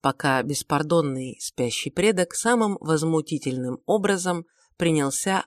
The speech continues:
ощипывать с ветки ближайшей севарии голубые цветки и закидывать их в рот.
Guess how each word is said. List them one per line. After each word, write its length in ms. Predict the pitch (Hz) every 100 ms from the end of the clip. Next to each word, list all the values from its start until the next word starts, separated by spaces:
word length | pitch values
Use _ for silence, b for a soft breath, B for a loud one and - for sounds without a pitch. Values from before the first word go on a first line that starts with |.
| -
ощипывать 640 | 131 - 165 - 131 131
с 120 | -
ветки 420 | 170 190 - 160 B B B
ближайшей 580 | 160 151 139 123 - 127
севарии 580 | - 160 190 202 185 165
голубые 540 | 143 139 135 139 131
цветки 640 | - 135 - - 226 220 _ _ _
и 140 | 254
закидывать 760 | 190 139 - 135 135 127 123 127
их 160 | 117
в 60 | 135
рот. 360 | 135 131 -